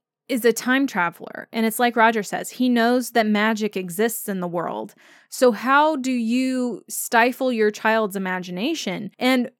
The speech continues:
if you make that decision to kind of tell them, "Hey, cut it out," then you risk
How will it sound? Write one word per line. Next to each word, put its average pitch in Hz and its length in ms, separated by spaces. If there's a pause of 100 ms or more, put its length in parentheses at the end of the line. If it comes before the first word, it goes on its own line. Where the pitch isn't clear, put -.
if 311 180
you 330 140
make 262 280
that 330 200
decision 320 640
to - 140
kind 254 260
of 233 160
tell 233 240
them, 226 220
"Hey, 202 420
cut 202 220
it 190 80
out," 196 340 (140)
then 240 240
you 240 200
risk 240 640